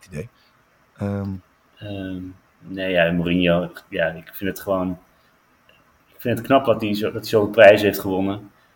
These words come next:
Speaker 2: Maar ik vind het qua, eh, entertainmentwaarde, daar kijk je ook voetbal voor.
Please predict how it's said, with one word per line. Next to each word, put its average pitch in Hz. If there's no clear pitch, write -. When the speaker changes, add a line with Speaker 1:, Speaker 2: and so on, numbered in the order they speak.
Speaker 2:
Maar 82
ik 85
vind 101
het -
qua, 90
eh, 90
entertainmentwaarde, 98
daar 87
kijk 101
je 104
ook 110
voetbal 87
voor. 92